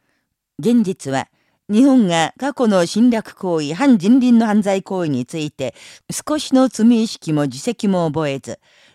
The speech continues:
全盛期に増して、軍国主義、復讐の野望に燃え、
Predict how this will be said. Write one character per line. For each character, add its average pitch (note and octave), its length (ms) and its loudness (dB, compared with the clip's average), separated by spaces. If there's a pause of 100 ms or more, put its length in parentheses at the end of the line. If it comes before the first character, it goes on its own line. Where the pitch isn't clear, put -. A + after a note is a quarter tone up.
全 B3 240 4
盛 D4+ 240 -6
期 - 100 -8
に C#3 140 -2
増 B2+ 160 -4
し - 120 -14
て、 C3 220 -8 (260)
軍 A#3 220 6
国 G#3+ 240 -8
主 F#3 140 -8
義、 E3 240 -2
復 - 160 -16
讐 C#4+ 260 -6
の B3+ 160 2
野 G3 200 0
望 F#3+ 200 -4
に D#3 140 -2
燃 A#2+ 240 -6
え、 G#2+ 100 -12